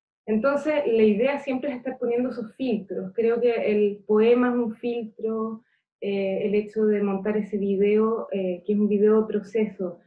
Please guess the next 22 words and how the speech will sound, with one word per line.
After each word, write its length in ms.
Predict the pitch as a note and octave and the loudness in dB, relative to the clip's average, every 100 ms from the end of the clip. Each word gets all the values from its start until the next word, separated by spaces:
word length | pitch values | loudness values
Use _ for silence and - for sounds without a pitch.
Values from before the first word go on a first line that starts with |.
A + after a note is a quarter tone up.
| _ _ - | _ _ -6
desde 840 | F#3+ G3 F#3+ F#3 F#3+ F#3+ F#3 - | -2 0 -2 -2 -2 0 -4 -4
el 180 | G3 F#3+ | -4 -2
final 340 | G#3 G3 G#3 G#3+ | 0 2 2 0
hasta 200 | - F#3+ | -2 -6
el 80 | |
principio, 560 | - F#3 F#3 B3 A3+ G#3 | -4 -4 -4 -6 -4 -2
y 40 | |
no 140 | G3+ G#3+ | 0 0
desde 180 | G3 F#3+ | -2 -4
el 60 | |
principio 360 | G3 F#3 F#3+ - | -6 -10 -14 -18
hasta 140 | - | -18
el 80 | F#3 | -10
final, 420 | - G3+ A#3 A#3 | -2 0 0 0
de 80 | G#3+ | 0
manera 360 | G#3 G3+ G3 G3 | 0 -2 -4 -6
cronológica. 960 | F#3 F#3+ G3+ A3 G#3+ G#3+ - F#3+ F#3+ F#3+ _ _ _ _ _ _ _ _ _ _ _ _ - | -6 -2 0 0 -2 -8 -8 -10 -12 -16 _ _ _ _ _ _ _ _ _ _ _ _ -2
Me 120 | A#3+ | 2
parece 440 | A#3+ A#3+ C#4 D4 D4+ | 4 2 2 0 -2
que, 500 | D4 C#4+ C4+ C4 B3+ | 2 4 4 2 0
mm, 680 | A#3+ A#3+ A#3 A#3 A#3 A#3 A3 _ _ _ _ _ _ _ - | 0 -2 -4 -8 -10 -12 -20 _ _ _ _ _ _ _ -4
yo, 180 | G#3+ | -2